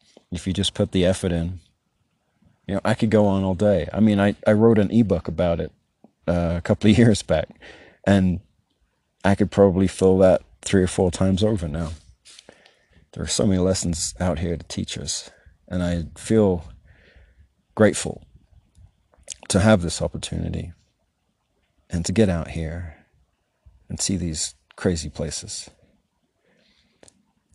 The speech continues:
Today I watched, uh, a snowstorm roll in once again and just envelop a fourteen thousand foot mountain. Just, it just disappeared. Like, it was there, and then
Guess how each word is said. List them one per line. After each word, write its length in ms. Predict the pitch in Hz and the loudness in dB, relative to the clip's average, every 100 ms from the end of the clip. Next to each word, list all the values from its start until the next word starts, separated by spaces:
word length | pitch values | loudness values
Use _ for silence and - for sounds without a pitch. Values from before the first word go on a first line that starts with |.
| _ - | _ -10
Today 300 | 101 113 107 | 0 2 4
I 100 | 90 | 2
watched, 540 | 92 92 - - - | 0 -2 -4 -8 -6
uh, 320 | 90 85 80 76 - - _ | -6 -4 -6 -10 -14 -20 _
a 60 | 85 | -6
snowstorm 680 | - 104 101 - 92 87 85 | -2 0 0 -2 -2 -2 -2
roll 260 | 87 87 | -2 -2
in 240 | 101 90 80 - - - | -2 -4 -6 -14 -20 -4
once 240 | 90 82 | -2 -2
again 380 | - 87 85 87 - - - - - - - - | -4 -4 -4 -6 -12 -18 -18 -18 -20 -20 -20 -10
and 120 | - 101 | -4 -2
just 240 | 101 - - - | -2 -4 -8 -4
envelop 600 | 95 85 104 104 92 - - - - - - - - - - | -2 2 2 2 -2 -6 -20 -18 -18 -16 -20 -20 -20 -14 -10
a 60 | |
fourteen 420 | - 110 98 101 | 0 2 2 0
thousand 360 | 92 95 90 95 | 0 0 0 -4
foot 220 | - 95 | -4 -4
mountain. 580 | 90 90 95 - - - _ - | -2 -2 -2 -4 -10 -14 _ -8
Just, 240 | 101 - - - | -6 -6 -10 -8
it 160 | 95 | -6
just 220 | 90 101 - | -4 -4 -2
disappeared. 600 | 104 - - 95 85 80 _ _ _ _ _ - _ _ _ 82 | -4 -4 -8 -10 -10 -16 _ _ _ _ _ -20 _ _ _ -6
Like, 80 | |
it 60 | 98 | -4
was 180 | 87 80 | -4 0
there, 380 | 101 95 95 90 | 2 4 4 2
and 220 | 92 87 | -2 -2
then 680 | 92 87 87 85 82 78 | 0 0 0 -2 -4 -6